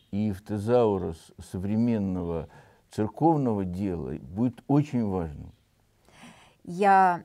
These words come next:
Speaker 2: mina isiklikult arvan, et, äh, psühholoogia sisenemine teaduslikku tesaurusesse ja usu tesaurusesse on äärmiselt oluline.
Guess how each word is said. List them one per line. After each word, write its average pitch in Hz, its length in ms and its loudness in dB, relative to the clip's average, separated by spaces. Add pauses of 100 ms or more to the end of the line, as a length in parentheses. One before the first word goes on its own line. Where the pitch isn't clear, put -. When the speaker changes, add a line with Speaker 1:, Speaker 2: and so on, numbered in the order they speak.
Speaker 2:
mina 233 420 -2
isiklikult 185 440 -10
arvan, 185 420 -6
et, 147 160 -6 (180)
äh, 151 300 -4
psühholoogia 175 1300 -2 (480)
sisenemine 175 1120 -4
teaduslikku 208 1120 -6 (260)
tesaurusesse 190 1160 -6 (280)
ja 175 460 -4 (100)
usu 202 520 -6
tesaurusesse 175 1300 -8
on 170 340 -4
äärmiselt 185 760 -6
oluline. 143 480 -8